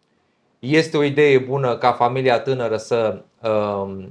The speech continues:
pentru a-și procura o casă unde să-și crească copiii,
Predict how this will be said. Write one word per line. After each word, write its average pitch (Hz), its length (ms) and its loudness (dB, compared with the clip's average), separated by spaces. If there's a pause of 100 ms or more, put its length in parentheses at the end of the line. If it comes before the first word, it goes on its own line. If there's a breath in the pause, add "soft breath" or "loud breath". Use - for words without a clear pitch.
pentru 117 260 2
a-și 113 140 0
procura 123 380 0
o 120 80 4
casă 120 480 0 (140)
unde 113 160 -6
să-și 107 260 -8
crească 120 300 0
copiii, 107 520 -6